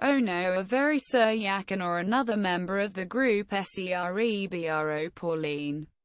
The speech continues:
Olga at the same time depicts John, who was completely naked. Oddly enough, but only a few fans of the star admired her creative impulse and flawless figure in the photo.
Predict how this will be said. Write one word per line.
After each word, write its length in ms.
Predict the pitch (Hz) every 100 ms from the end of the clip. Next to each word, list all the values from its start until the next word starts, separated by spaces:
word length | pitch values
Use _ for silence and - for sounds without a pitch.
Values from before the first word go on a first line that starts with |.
| _
Olga 380 | 294 311 277 277
at 120 | 285
the 120 | 254
same 360 | 240 330 349 302
time 480 | 269 311 269 185 190
depicts 540 | 202 - 262 269 -
John, 640 | - 240 220 175 156 160 156 _
who 160 | - 214
was 160 | 202 -
completely 600 | 247 233 320 349 285 277
naked. 580 | 208 190 190 160 143 147 - _ _ _ _
Oddly 400 | 262 240 202 175
enough, 500 | 160 160 147 - -
but 220 | 254 220
only 440 | 277 302 330 294 226
a 60 |
few 300 | 208 269 294
fans 400 | 285 214 180 180
of 140 | 180 170
the 100 | 190
star 540 | - 294 285 240 214
admired 640 | 202 233 233 214 170 151 151
her 240 | 175 180
creative 640 | - 247 262 311 - 285
impulse 560 | 220 220 185 175 165 -
and 180 | 202 175
flawless 540 | - 180 170 196 -
figure 320 | - 175 170 170
in 140 | 165
the 80 | 175
photo. 680 | - 269 269 196 156 160